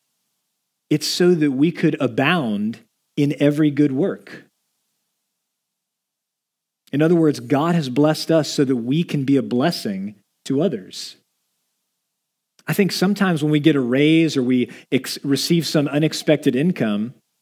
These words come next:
the first thought that can enter our mind is, "Great, now I can finally buy that thing that I wanted."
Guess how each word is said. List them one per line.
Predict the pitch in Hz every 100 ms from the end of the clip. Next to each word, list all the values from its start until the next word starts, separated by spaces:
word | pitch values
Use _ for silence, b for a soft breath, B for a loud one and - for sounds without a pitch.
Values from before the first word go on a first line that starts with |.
| _ _
the | - 151
first | - 208 233 -
thought | - 196 202
that | 185
can | 147
enter | 151 160
our | 147 135
mind | 135 165 165 135
is, | 123 117 - B -
"Great, | 139 202 147 - -
now | 156 185
I | 180
can | 175
finally | - 156 156 151
buy | 139 143
that | 139 131
thing | - 143
that | 139
I | 139
wanted." | 147 190 107 85